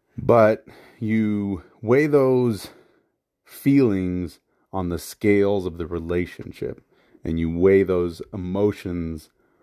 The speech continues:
on what it would take to fix those emotions and if that will affect the relationship, right?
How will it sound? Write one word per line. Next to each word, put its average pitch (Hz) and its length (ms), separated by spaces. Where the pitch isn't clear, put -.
on 80 480
what 113 500
it 110 100
would 117 200
take 87 360
to 90 120
fix - 420
those 87 260
emotions 80 760
and 78 200
if 101 240
that 90 200
will 92 140
affect 95 720
the 95 160
relationship, 87 800
right? 92 320